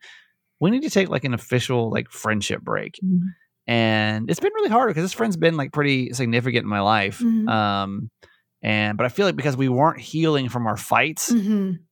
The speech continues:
Speaker 1: like, we were just getting these, these fights, you know, just, you ever fight with friends sometimes? It's just
Speaker 2: Mm.
Speaker 1: annoying as hell.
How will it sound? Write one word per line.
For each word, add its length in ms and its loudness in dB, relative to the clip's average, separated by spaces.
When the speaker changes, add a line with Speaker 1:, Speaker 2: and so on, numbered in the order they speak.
Speaker 1:
like, 100 -2
we 60 0
were 60 0
just 100 -6
getting 100 -8
these, 160 -8
these 180 -8
fights, 480 -10
you 80 -4
know, 180 -2
just, 220 -8
you 100 -4
ever 60 -6
fight 220 -4
with 100 -8
friends 280 -2
sometimes? 400 -2
It's 120 2
just 120 2
Speaker 2:
Mm. 40 -4
Speaker 1:
annoying 200 -4
as 80 -8
hell. 200 -2